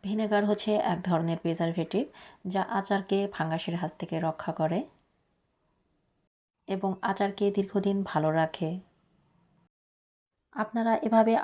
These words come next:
আচার তৈরি করে ফ্রিজ ছাড়া বাহিরে সংরক্ষণ করতে পারেন সারা বছর ধরে এবং বয়মে পুরে যে কোনো জায়গায় আপনারা পাঠাতে পারেন। এখন দিয়ে দিচ্ছি আচারের স্পেশাল মশলা, যেটা আমি আগেই তৈরি করে রেখেছিলাম।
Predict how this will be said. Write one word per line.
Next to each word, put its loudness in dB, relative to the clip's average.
আচার 2
তৈরি 4
করে 2
ফ্রিজ 2
ছাড়া 4
বাহিরে 2
সংরক্ষণ 0
করতে -4
পারেন -2
সারা 4
বছর 0
ধরে 0
এবং 0
বয়মে 4
পুরে 4
যে 2
কোনো 0
জায়গায় 2
আপনারা 0
পাঠাতে 0
পারেন। 0
এখন -4
দিয়ে 2
দিচ্ছি -2
আচারের 0
স্পেশাল -2
মশলা, -2
যেটা -2
আমি -2
আগেই 0
তৈরি 0
করে 0
রেখেছিলাম। 0